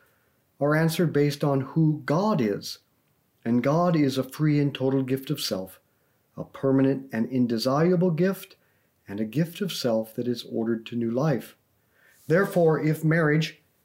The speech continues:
and marital intercourse are to reflect the love of God, then they too must be a free and total gift of self,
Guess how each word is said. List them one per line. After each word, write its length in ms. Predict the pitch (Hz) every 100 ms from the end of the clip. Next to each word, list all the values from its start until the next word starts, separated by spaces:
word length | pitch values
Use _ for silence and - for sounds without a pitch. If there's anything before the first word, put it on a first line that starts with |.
| _
and 160 | 135 139
marital 300 | 147 147 143
intercourse 580 | 165 202 - 135 139 -
are 220 | 147 143
to 200 | - 156
reflect 680 | 147 139 - 180 220 - -
the 80 |
love 200 | 135 113
of 120 | 107 104
God, 400 | 104 113 156 160 _ _ _ _ _ _ _ _
then 400 | 127 135 147 175 - -
they 320 | 113 131 156
too 380 | 156 - 254 131
must 320 | 110 110 -
be 160 | 131
a 60 | 127
free 300 | 123 135 123
and 140 | 120
total 260 | 117 120 131
gift 300 | 123 123 -
of 100 | 156
self, 480 | - 220 202 147